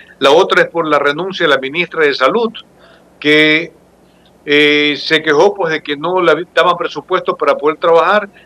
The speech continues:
y es así, pues, como recibimos la pandemia sin recursos y ocasionando la cantidad de muertos que hubieran sido menos si se hubiera tenido los recursos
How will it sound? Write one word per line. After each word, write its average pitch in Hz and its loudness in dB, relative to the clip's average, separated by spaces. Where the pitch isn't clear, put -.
y 151 0
es 180 2
así, 175 -2
pues, 175 -2
como 147 -4
recibimos 160 -4
la 139 0
pandemia 165 0
sin 156 -10
recursos 208 -2
y 156 -2
ocasionando 165 0
la 165 -2
cantidad 143 0
de 165 2
muertos 165 -2
que 139 -6
hubieran 170 2
sido 180 2
menos 180 -2
si 151 -6
se 135 -8
hubiera 151 2
tenido 156 -4
los 143 0
recursos 151 -4